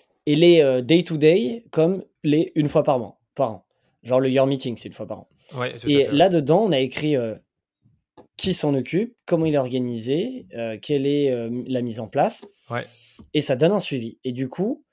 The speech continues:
Speaker 1: euh, bah là, du coup, t'es en mode déjà s-, beaucoup plus serein. Tu dis, « Ok, j'ai mes rituels. » Donc déjà, ça veut dire que si j'ai une base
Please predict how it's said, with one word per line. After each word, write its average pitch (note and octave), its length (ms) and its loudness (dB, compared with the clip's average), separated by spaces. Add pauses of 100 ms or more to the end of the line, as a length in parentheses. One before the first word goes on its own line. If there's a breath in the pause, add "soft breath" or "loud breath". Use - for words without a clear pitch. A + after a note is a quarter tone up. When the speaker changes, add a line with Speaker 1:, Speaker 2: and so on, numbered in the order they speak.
(340)
Speaker 1:
euh, A#2 1120 -4
bah A2+ 200 -4
là, F#3 180 0
du D#3 120 -6
coup, A3 120 -6
t'es D#3+ 140 -6
en B2+ 80 -4
mode B2 200 -6 (880)
déjà D3+ 220 0
s-, - 240 -4 (140)
beaucoup F3+ 340 0
plus F#3 140 -6
serein. F3 340 0
Tu E3 100 -8
dis, « C3 120 -2
Ok, D3 180 -2 (220)
j'ai C3+ 220 -2
mes C3+ 120 0
rituels. » C#3 340 0
Donc C#3 140 0
déjà, D#3 260 4
ça C#3+ 120 -4
veut B2+ 60 -4
dire C#3+ 160 -2
que C3+ 100 -4
si - 300 -4
j'ai C#3 100 -2
une D3 140 2
base C#3 380 2